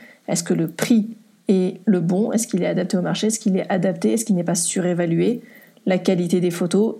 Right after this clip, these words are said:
et est-ce que vous avez sollicité assez d'avis auprès des voyageurs précédents. Et si ce n'est pas le cas, on en reparlera plus tard. La troisième étape clé lorsque, euh, vous souhaitez vraiment optimiser, euh, le parcours client,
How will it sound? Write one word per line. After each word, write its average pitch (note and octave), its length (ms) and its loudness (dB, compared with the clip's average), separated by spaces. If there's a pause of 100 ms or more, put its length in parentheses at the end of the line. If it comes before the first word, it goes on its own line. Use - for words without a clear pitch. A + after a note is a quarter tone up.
et A#3+ 260 2 (220)
est-ce - 160 -2
que - 80 -2
vous F#3+ 160 2
avez F3 160 0
sollicité G#3 760 0
assez A3 300 0
d'avis F#3+ 540 0
auprès F#3+ 280 -4
des F3 200 0
voyageurs F3+ 500 -2
précédents. F3 640 -4 (260)
Et G3+ 60 -2
si E3+ 160 0
ce E3+ 80 -4
n'est D#3+ 80 -2
pas C#3+ 120 -4
le D3 60 -2
cas, F3 300 -2
on F#3+ 160 -2
en - 20 -2
reparlera E3 680 -4 (120)
plus F#3+ 140 -2
tard. - 280 -8 (440)
La F#3+ 100 4
troisième B3+ 400 2
étape A3 380 2 (120)
clé A3 460 4 (220)
lorsque, F3+ 340 0
euh, E3+ 580 0
vous D#3+ 120 -2
souhaitez F3 420 0
vraiment E3+ 480 0
optimiser, F#3 720 2
euh, D#3 320 0
le D3+ 260 -2
parcours F#3+ 340 -2
client, F3+ 420 0